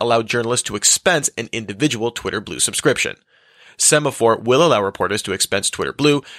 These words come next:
and C N N and others are still weighing the decision. According to a regulatory filing with the U S Securities and Exchange Commission,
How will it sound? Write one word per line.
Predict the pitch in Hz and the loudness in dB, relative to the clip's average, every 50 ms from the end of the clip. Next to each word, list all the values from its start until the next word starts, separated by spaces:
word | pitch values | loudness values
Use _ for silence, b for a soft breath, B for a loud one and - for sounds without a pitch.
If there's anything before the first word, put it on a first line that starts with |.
| B B | B B
and | - 120 117 | -2 0 2
C | 104 - - 131 | 2 2 2 2
N | 123 113 107 | 2 2 2
N | 113 113 113 - - | 0 0 -2 -2 -4
and | - 117 117 113 - | -2 -2 -2 -2 0
others | - 185 170 123 110 113 - - | 0 2 2 2 0 -2 -2 -2
are | - 107 117 | -2 -2 0
still | - - 113 107 | 0 0 0 2
weighing | 104 139 143 110 87 87 | 2 2 2 2 0 -2
the | 80 80 | -6 -6
decision. | - - - 120 87 76 - - - _ _ _ _ _ _ _ _ _ _ _ _ _ _ _ _ _ _ _ _ _ _ _ _ B B B B B B B | -2 0 0 0 0 -2 -4 -8 -12 _ _ _ _ _ _ _ _ _ _ _ _ _ _ _ _ _ _ _ _ _ _ _ _ B B B B B B B
According | - - - 160 165 156 | -14 -2 0 2 2 2
to | 139 147 147 | 2 2 2
a | 135 | 4
regulatory | 113 123 139 151 165 139 123 - 113 110 104 | 4 4 2 4 2 0 0 2 0 0 0
filing | - - - 92 95 98 104 117 135 | 0 0 0 0 0 0 -2 -4 -6
with | 127 113 - | -6 -6 -4
the | - 110 | -4 -6
U | 107 - 104 123 131 | -4 -2 0 2 2
S | 127 120 | 4 4
Securities | - - - - 123 117 120 123 117 | 2 0 0 0 0 2 2 0 -2
and | 110 90 | -4 -4
Exchange | - - - - 127 135 147 - | -4 -4 0 2 2 2 2 0
Commission, | - 120 104 98 - - 110 110 | -2 -2 0 0 0 -2 -2 -4